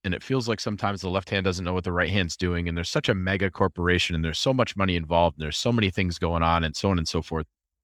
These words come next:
It just feels like to me right now, they're so focused on all of the other things that they lost sight of what made them great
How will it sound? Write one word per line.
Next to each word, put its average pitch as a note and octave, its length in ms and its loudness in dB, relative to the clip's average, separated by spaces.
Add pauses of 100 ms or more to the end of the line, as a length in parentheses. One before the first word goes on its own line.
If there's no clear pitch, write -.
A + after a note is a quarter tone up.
(560)
It A#2+ 100 2
just E3 360 0
feels B2 260 0
like G#2+ 200 2
to G#2+ 100 -4
me F#2+ 180 2
right F#2 260 2
now, D#2+ 420 0 (920)
they're G#2+ 260 2
so C#3 340 0
focused A#2+ 560 -2
on F2+ 200 2
all G#2+ 360 4
of F#2+ 100 -2
the E2+ 160 0
other F#2+ 200 2
things E2+ 640 -2 (180)
that F#2+ 320 -2
they A#2 160 2
lost G#2+ 380 4
sight E2 340 2
of D#2+ 160 -6
what E2+ 180 2
made D#2+ 280 2
them D2 200 2
great E2 420 0